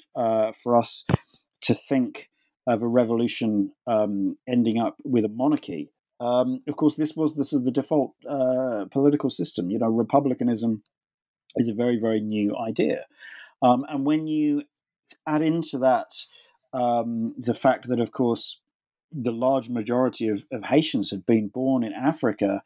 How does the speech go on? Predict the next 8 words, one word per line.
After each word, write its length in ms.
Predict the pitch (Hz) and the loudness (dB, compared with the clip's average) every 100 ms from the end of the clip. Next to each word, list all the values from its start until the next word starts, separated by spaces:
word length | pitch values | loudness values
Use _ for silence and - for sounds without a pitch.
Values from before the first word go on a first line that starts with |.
| - - _ _ | -12 -20 _ _
and 180 | 123 113 | -2 -2
so 300 | - 123 117 | 0 0 0
had, 260 | 110 113 120 - | 0 -2 -2 -2
had 160 | 120 - _ - | -2 -2 _ -2
understood, 720 | 139 135 120 - 127 127 123 - - | 0 2 0 -2 0 0 -2 -12 -2
uh, 220 | 113 113 117 | 4 4 2
and 280 | 113 113 120 | -2 0 4
recognized, 880 | 131 139 113 113 113 104 101 - | 4 2 -2 0 2 0 -4 -8